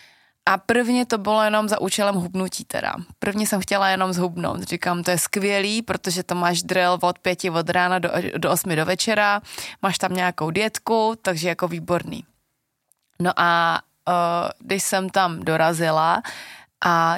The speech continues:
tím kurzem procházela, tak ta yoga ti nabídne strašně mnoho, mnohem, mnohem víc než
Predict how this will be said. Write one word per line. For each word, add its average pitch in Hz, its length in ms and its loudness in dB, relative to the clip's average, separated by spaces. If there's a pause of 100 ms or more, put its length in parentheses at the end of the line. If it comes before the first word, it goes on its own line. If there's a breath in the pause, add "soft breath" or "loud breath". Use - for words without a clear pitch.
tím 185 180 -4
kurzem 190 360 -2
procházela, 180 760 0 (480 loud breath)
tak 185 120 0 (160)
ta 196 100 4
yoga 208 580 2 (420)
ti 190 140 -4
nabídne 202 500 -2
strašně 202 600 -2
mnoho, 208 380 2
mnohem, 214 420 0
mnohem 214 300 2
víc 196 440 -4
než 180 540 0